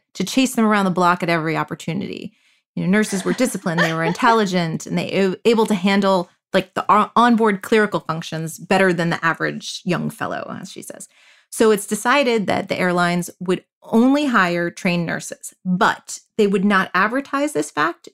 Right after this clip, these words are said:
because they felt that it might suggest that medical personnel were required for passenger safety. And during this time when, you know, commercial flights are, are starting to pick up. And then, ugh, there's this quote, it's so good.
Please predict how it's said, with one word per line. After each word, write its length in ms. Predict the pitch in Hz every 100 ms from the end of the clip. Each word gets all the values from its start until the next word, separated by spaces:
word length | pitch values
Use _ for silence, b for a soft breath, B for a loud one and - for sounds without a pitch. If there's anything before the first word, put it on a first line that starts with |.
| -
because 320 | 196 208 180
they 140 | 185
felt 340 | 185 185 175 -
that 220 | 175 -
it 80 | 185
might 260 | 180 175
suggest 560 | - 185 175 170 165 -
that 140 | -
medical 360 | 180 170 175 165
personnel 640 | - 170 - 160 156 156 _ _ -
were 160 | 180
required 460 | 165 - 175 165 156
for 100 | 160
passenger 540 | - 143 - 151 -
safety. 540 | - - - - 95 -
And 140 | 190
during 180 | 196 190
this 140 | 170
time 220 | - 175 160
when, 180 | 143 -
you 80 | 165
know, 100 | 131
commercial 380 | - 165 -
flights 320 | - - - -
are, 220 | - - -
are 80 | 160
starting 280 | - - -
to 60 |
pick 160 | - -
up. 180 | - _ b b b b
And 120 | 202 202
then, 260 | 196 190 b b b -
ugh, 200 | 196 - -
there's 180 | 202 185
this 120 | 185
quote, 260 | - 180 -
it's 140 | 185
so 160 | - 175
good. 300 | 123 117